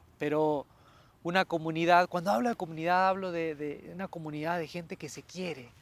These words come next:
<laughs> Porque uno puede estar en una, en una iglesia y,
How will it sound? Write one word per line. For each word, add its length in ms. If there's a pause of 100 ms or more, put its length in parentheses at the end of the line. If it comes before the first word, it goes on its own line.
(540)
<laughs> 960
Porque 180
uno 140
puede 140
estar 200
en 120
una, 160
en 200
una 140
iglesia 420
y, 180